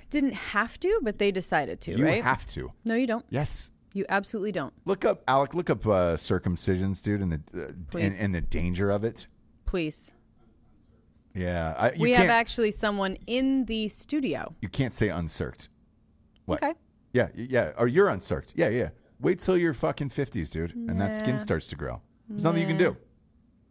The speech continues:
Speaker 2: There's nothing you can do about it.
Speaker 1: Doesn't really work
Speaker 2: What was,
Speaker 1: like
Speaker 2: I'm,
Speaker 1: that.
Speaker 2: I'm, I'm always curious. Is, uh, that was your mom's dec-, or your parents' decision? Father's. Was it re-, religious? Greek. Is that a Greek thing? We have Greek
Speaker 1: Orthodox,
Speaker 2: friends.
Speaker 1: yeah,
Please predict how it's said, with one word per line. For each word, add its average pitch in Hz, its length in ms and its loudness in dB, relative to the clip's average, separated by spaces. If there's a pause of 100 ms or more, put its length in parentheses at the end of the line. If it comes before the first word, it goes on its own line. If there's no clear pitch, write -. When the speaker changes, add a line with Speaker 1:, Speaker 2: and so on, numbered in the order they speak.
(160)
Speaker 2:
There's 98 100 -2
nothing 139 160 2
you 135 60 0
can 131 100 0
do 131 100 6
about 202 220 0
it. - 40 -6
Speaker 1:
Doesn't 233 180 -8
really 208 340 -4
work 202 120 2
Speaker 2:
What 240 120 10
was, 311 120 2
Speaker 1:
like 262 80 4
Speaker 2:
I'm, 262 160 4
Speaker 1:
that. 180 100 -4
Speaker 2:
I'm, 262 260 2 (120)
I'm 226 140 0
always 339 240 2
curious. 95 680 2
Is, 101 280 2
uh, 95 500 4 (200)
that 123 120 4
was 131 120 0
your 113 80 2
mom's 120 340 2
dec-, - 240 -8
or 123 60 4
your 113 140 0
parents' 123 240 0
decision? 151 340 -6 (640)
Father's. 87 460 2 (120)
Was 101 140 0
it 110 80 0
re-, 104 180 -4
religious? 135 640 0 (1800)
Greek. - 340 -4 (120)
Is 95 80 -2
that 147 140 8
a - 40 4
Greek 226 220 -2
thing? 392 260 -8 (340)
We 170 100 2
have 349 100 0
Greek 196 220 2
Speaker 1:
Orthodox, 214 360 2
Speaker 2:
friends. - 40 -8
Speaker 1:
yeah, 208 160 0